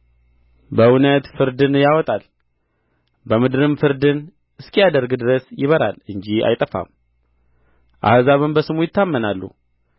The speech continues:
ሰማያትን የፈጠረ የዘረጋቸውም፣ ምድርንና በውስጥዋ ያለውን ያጸና፣ በእርስዋም ላይ ለሚኖሩ ሕዝብ እስትንፋስን፣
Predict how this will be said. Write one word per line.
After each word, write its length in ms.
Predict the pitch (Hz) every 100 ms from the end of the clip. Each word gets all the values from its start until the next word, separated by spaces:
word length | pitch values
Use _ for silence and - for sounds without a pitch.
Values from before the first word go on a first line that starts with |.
| _ _ _
ሰማያትን 520 | - 110 117 123 - 131
የፈጠረ 460 | 127 127 - 135 135 139 _ _ _ _ _
የዘረጋቸውም፣ 840 | 151 190 202 147 131 123 135 127 123 127 _ _ _ _ -
ምድርንና 460 | 123 143 175 175 175 175
በውስጥዋ 440 | 165 165 160 - 160
ያለውን 460 | 160 160 160 156
ያጸና፣ 400 | 156 156 160 151 151 147 _ _ _ _ -
በእርስዋም 440 | 120 117 139 131
ላይ 160 | 135 131
ለሚኖሩ 480 | 135 131 135 131 131 127 - _ _ _ _ _ _ -
ሕዝብ 280 | 135 123 131
እስትንፋስን፣ 680 | - 139 123 131 123 135